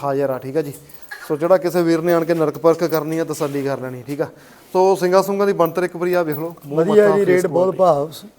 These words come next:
Speaker 2: ਭਾਅ ਵੀ ਓਨਾ ਗਾ ਬਸ ਜਿੰਨੇ ਕੁ ਦੀ।
Speaker 1: ਠੀਕ ਆ, ਚ-, ਰੇਟ ਵੀ ਛੋਟਾ।
Speaker 2: ਹਾਂ,
Speaker 1: ਸੋ
Speaker 2: ਸੋਹਣੀ ਆ
Speaker 1: ਕਿਉਂਕਿ
Speaker 2: ਮੈਂ।
Speaker 1: ਹਰ ਇੱਕ ਤਰ੍ਹਾਂ ਦਾ ਕੋਈ ਭੈਣ ਭਰਾ ਖਰੀਦਣ ਵਾਲਾ, ਕੋਈ ਲੱਖ ਦਾ ਪਸ਼ੂ ਖਰੀਦਣ
Speaker 2: ਨਹੀਂ,
Speaker 1: ਵਾਲਾ, ਕੋਈ
Speaker 2: ਦੇਸੀ ਆ,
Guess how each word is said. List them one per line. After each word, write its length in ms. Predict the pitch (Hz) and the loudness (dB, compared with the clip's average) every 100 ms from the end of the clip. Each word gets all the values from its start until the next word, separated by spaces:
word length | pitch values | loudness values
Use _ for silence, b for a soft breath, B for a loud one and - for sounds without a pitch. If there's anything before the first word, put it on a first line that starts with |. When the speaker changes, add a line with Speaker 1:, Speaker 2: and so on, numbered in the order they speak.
| _ | _
Speaker 2:
ਭਾਅ 200 | 185 165 | 4 4
ਵੀ 120 | 165 | 4
ਓਨਾ 300 | 180 165 165 | 0 2 2
ਗਾ 120 | 156 151 | 2 0
ਬਸ 200 | 151 139 | -2 -4
ਜਿੰਨੇ 260 | 147 156 | -4 -4
ਕੁ 60 | 151 | -4
ਦੀ। 140 | 151 | -4
Speaker 1:
ਠੀਕ 100 | 180 | 0
ਆ, 80 | 214 | 0
ਚ-, 100 | 202 | 0
ਰੇਟ 300 | 165 170 196 | 2 4 4
ਵੀ 140 | 220 | 4
ਛੋਟਾ। 400 | 214 190 208 202 202 | 4 4 6 6 6
Speaker 2:
ਹਾਂ, 240 | 156 151 151 | 0 -4 -6
Speaker 1:
ਸੋ 160 | - | -4
Speaker 2:
ਸੋਹਣੀ 180 | 180 185 | -2 2
ਆ 40 | |
Speaker 1:
ਕਿਉਂਕਿ 180 | 175 139 | 0 0
Speaker 2:
ਮੈਂ। 260 | - 196 185 - - - B B B - 160 | 0 0 -4 -8 -20 -20 B B B -2 -2
Speaker 1:
ਹਰ 40 | |
ਇੱਕ 120 | 170 | 0
ਤਰ੍ਹਾਂ 240 | 180 185 180 | -2 0 0
ਦਾ 80 | 185 | 0
ਕੋਈ 120 | 180 | -2
ਭੈਣ 220 | 185 170 | -2 -2
ਭਰਾ 180 | 160 165 | 0 -2
ਖਰੀਦਣ 280 | 151 143 151 | -2 -4 -2
ਵਾਲਾ, 180 | 156 | -2
ਕੋਈ 140 | 160 160 | -2 -2
ਲੱਖ 220 | 147 131 | -2 -2
ਦਾ 180 | 135 160 | -4 -8
ਪਸ਼ੂ 260 | 165 170 | -8 -10
ਖਰੀਦਣ 200 | 156 160 | -8 -4
Speaker 2:
ਨਹੀਂ, 80 | 175 | 0
Speaker 1:
ਵਾਲਾ, 120 | 180 | 0
ਕੋਈ 100 | 170 | 0
Speaker 2:
ਦੇਸੀ 80 | |
ਆ, 20 | 156 | -2